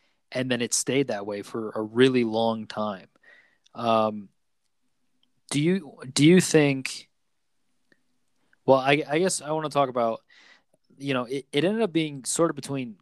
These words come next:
Sarah and Brad in the end. And I'm wondering, do you think, like, what percentage of this do you think is, okay, J D, he got in a bad spot and he fought his way out of it, or kind of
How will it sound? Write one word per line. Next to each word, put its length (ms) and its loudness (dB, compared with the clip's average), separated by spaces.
Sarah 480 2
and 200 -12
Brad 520 -8
in 220 -16
the 160 -4
end. 420 -8
And 180 0
I'm 200 2
wondering, 720 4
do 100 -6
you 140 0
think, 640 -8
like, 180 4
what 160 6
percentage 460 0
of 120 -2
this 260 -2
do 80 -6
you 100 -2
think 360 -8
is, 300 2
okay, 200 2
J 300 6
D, 240 2
he 140 -8
got 200 4
in 40 -6
a 40 -2
bad 280 2
spot 420 -2
and 60 -16
he 60 -12
fought 320 -2
his 140 -6
way 180 -6
out 160 0
of 120 -4
it, 220 -4
or 540 2
kind 300 -8
of 160 -10